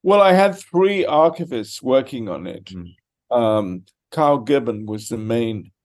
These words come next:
Speaker 1: archivist, and then there was, uh, Simon and Orman and, uh, somebody in Australia. Um, and they just,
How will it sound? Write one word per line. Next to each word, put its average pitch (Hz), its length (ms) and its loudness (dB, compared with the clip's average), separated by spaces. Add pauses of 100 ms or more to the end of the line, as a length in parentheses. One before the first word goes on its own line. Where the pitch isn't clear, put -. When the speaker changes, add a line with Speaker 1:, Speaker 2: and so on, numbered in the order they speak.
(180)
Speaker 1:
archivist, 113 760 -6
and 110 180 -6
then 107 180 -6
there 110 120 -4
was, 107 360 -8 (460)
uh, 101 280 -4 (500)
Simon 117 720 -4 (520)
and 104 300 -8 (100)
Orman 117 640 -4
and, 113 340 -8
uh, 113 220 2 (400)
somebody 120 460 -2
in 110 300 -8
Australia. 120 840 -2 (680)
Um, 135 420 2 (120)
and 139 240 -4
they 165 320 4
just, - 560 -4